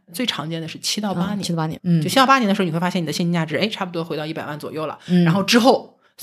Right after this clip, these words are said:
Speaker 1: 每年三点五、三点五、三点五。
Speaker 2: 嗯。
Speaker 1: 啊，那么多出来的利息都是你挣的嘛。
Speaker 2: 嗯。
Speaker 1: 但是你就会发现前面的不管是五年回本还是七到八年回本，这期间你要甭管动多少，你动一块你也是有损失的。
Speaker 2: 对。
Speaker 1: 所以这种产品，第一，不适合当下马上要用到这笔钱的人。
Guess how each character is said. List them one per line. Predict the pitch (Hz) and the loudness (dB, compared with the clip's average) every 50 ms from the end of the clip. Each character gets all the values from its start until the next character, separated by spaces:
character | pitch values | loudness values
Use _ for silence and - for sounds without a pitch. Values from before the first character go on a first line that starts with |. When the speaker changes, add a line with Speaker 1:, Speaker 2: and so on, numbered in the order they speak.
| - 175 | -4 0
Speaker 1:
每 | 175 160 | 0 2
年 | 175 | 2
三 | 180 202 180 | 4 4 4
点 | 185 180 | 6 4
五、 | 165 139 | 4 2
三 | 143 165 | 0 0
点 | 165 160 156 156 | 0 0 0 -2
五、 | 147 | -2
三 | - 160 151 | -4 -4 -4
点 | 151 147 151 | -4 -4 -6
五。 | 143 - - _ _ _ | -6 -8 -10 _ _ _
Speaker 2:
嗯。 | 170 170 156 147 151 | -2 -2 0 -2 -4
Speaker 1:
啊， | 147 143 139 | -6 -6 -4
那 | 151 156 156 | -2 -4 -4
么 | 156 143 - - _ _ _ | -4 -4 -8 -12 _ _ _
多 | - 180 180 | 2 2 2
出 | 180 170 | 2 -2
来 | 151 | -4
的 | 151 | -4
利 | 156 170 | -6 -6
息 | 160 - 156 | -6 -6 -6
都 | 160 | -6
是 | 147 - | -6 -8
你 | 151 131 | -10 -8
挣 | 123 - 226 208 160 | 0 2 2 2 2
的 | 120 | -2
嘛。 | - - - _ _ | -8 -12 -16 _ _
Speaker 2:
嗯。 | 175 175 170 165 156 151 151 143 _ _ _ | 2 2 2 2 0 -4 -8 -12 _ _ _
Speaker 1:
但 | - 269 | 4 4
是 | 269 | 4
你 | 226 | 4
就 | 226 | 4
会 | 226 226 | 2 2
发 | 226 226 | 2 2
现 | 226 220 196 | 2 0 0
前 | 208 - - 202 233 | 0 2 4 6 6
面 | 269 294 269 | 6 6 6
的 | 247 233 226 | 6 4 2
不 | - 269 | 2 2
管 | 233 202 202 | 2 2 2
是 | 226 | 2
五 | 214 190 165 | -2 -2 -4
年 | 156 160 185 190 | -4 -4 -4 -4
回 | 196 190 | -4 -4
本 | 190 139 | -4 -4
还 | 123 165 | -6 -6
是 | 165 170 | -8 -8
七 | 175 - 202 | -8 -6 -4
到 | 196 | -2
八 | 175 180 180 | -2 -2 -2
年 | 180 156 160 | -2 -4 -6
回 | - 160 | -6 -4
本， | 151 143 110 - - _ _ _ _ _ _ _ _ _ _ _ _ | -2 -2 -4 -4 -6 _ _ _ _ _ _ _ _ _ _ _ _
这 | - 254 | -2 0
期 | 220 - 214 | 2 2 2
间 | 208 202 190 165 | 2 4 2 2
你 | |
要 | 139 139 | 0 2
甭 | 156 175 208 294 | 4 6 6 8
管 | 302 196 156 | 6 6 4
动 | 160 170 147 | 4 2 0
多 | 156 156 156 | 0 -2 -4
少， | - - | -4 -6
你 | - 170 | -8 -4
动 | - 285 247 | 0 2 2
一 | 208 202 | 2 2
块 | 214 - - 311 277 208 | 0 -2 -4 -6 -6 -4
你 | 170 151 147 | -8 -10 -10
也 | 151 | -10
是 | - 143 | -12 -14
有 | 139 - | -14 -16
损 | - - 156 165 | -16 -16 -16 -14
失 | 160 - - 139 | -14 -12 -12 -12
的。 | 127 123 _ _ _ _ _ _ | -16 -18 _ _ _ _ _ _
Speaker 2:
对。 | 165 156 147 147 _ _ _ _ _ _ | -12 -12 -12 -16 _ _ _ _ _ _
Speaker 1:
所 | - - 269 | 0 2 4
以 | 285 247 | 2 2
这 | 220 - 311 269 | 2 2 4 4
种 | 196 156 | 4 2
产 | - - - 156 | 0 -2 -6 -8
品， | - - - - _ _ _ _ _ _ | -8 -10 -14 -16 _ _ _ _ _ _
第 | 254 254 254 262 | 0 2 2 2
一， | 269 | 2
不 | 262 - - 208 | 0 0 2 2
适 | 202 - 233 | 4 4 2
合 | 220 - - | 2 0 0
当 | - 185 185 202 | 0 2 0 0
下 | - 196 180 | 0 0 -2
马 | 170 170 | -2 -4
上 | 165 - 175 | -2 -2 -2
要 | 170 165 | 0 0
用 | 165 202 208 190 | 2 2 2 0
到 | 156 123 | 0 -4
这 | - 127 | -6 -10
笔 | 123 - | -10 -12
钱 | - - - - | -14 -16 -16 -16
的 | 156 - | -16 -16
人。 | 104 - | -16 -18